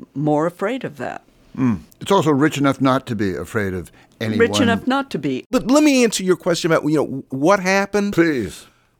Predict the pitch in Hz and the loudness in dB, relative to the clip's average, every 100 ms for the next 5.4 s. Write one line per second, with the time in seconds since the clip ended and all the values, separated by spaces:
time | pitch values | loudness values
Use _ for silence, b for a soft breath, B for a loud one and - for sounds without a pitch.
0 | _ _ 175 180 180 185 180 - 165 - | _ _ 2 4 4 2 -2 -2 -2 0
1 | 208 233 277 262 - 208 - 190 202 208 | 2 2 2 0 -2 -4 -4 -2 0 0
2 | 214 196 190 - 196 196 196 170 185 196 | 0 -2 -4 -2 -2 -2 -2 -2 -2 -2
3 | 185 202 202 - - 151 175 208 202 - | -2 -2 -2 -6 -4 0 2 0 -2 -10
4 | - - 165 185 185 196 190 - 165 180 | -10 -6 -2 0 0 0 -2 -2 0 2
5 | 185 185 170 | 2 2 0